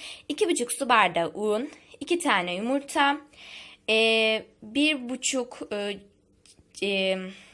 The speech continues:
tatlı kaşığı kadar tuz, bir paket kabartma tozu, bir çay bardağı yağ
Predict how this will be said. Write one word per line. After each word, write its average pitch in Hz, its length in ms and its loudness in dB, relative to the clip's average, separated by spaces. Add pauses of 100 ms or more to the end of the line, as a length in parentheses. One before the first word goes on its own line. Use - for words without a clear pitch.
tatlı 247 380 0
kaşığı 208 400 -4
kadar 175 420 -4
tuz, 311 280 -2 (580)
bir 311 140 4
paket 254 320 -2
kabartma 220 440 -2
tozu, 294 480 0 (400)
bir 311 100 -2
çay 208 320 4
bardağı 175 440 2
yağ 240 380 -2